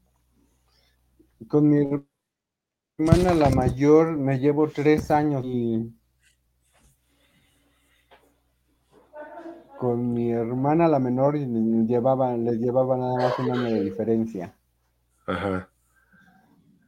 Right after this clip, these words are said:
Speaker 1: Entonces, este, siempre jugué mal o me llevé más con mi hermana la chica, ¿verdad? Y a mi hermana la grande le caíamos mal porque como que la ponían a cuidar a los chiquitos, ¿no?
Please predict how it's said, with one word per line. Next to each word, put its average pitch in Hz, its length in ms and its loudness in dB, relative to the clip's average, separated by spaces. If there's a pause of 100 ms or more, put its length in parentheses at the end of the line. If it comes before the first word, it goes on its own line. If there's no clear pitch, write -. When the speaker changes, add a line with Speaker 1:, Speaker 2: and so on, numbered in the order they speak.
Speaker 1:
Entonces, 170 1040 0 (1120)
este, 117 880 4
siempre 151 320 4
jugué 147 300 4
mal 156 240 4
o 143 80 4
me 131 120 2
llevé 127 240 2
más 143 240 -2
con 131 160 -4
mi 117 160 0
hermana 123 380 -2
la 117 160 -2
chica, 135 340 -6
¿verdad? 117 300 -2 (580)
Y 135 200 4
a 131 100 8
mi 139 140 2
hermana 151 420 4
la 143 120 4
grande 151 380 2
le 131 160 -2
caíamos 139 580 2
mal 139 240 2
porque 131 260 -6
como 120 320 -4
que 123 80 -4
la 123 140 0
ponían 143 320 0
a 135 80 -2
cuidar 135 340 4
a 139 80 6
los 113 180 0
chiquitos, 127 600 -4
¿no? 302 240 2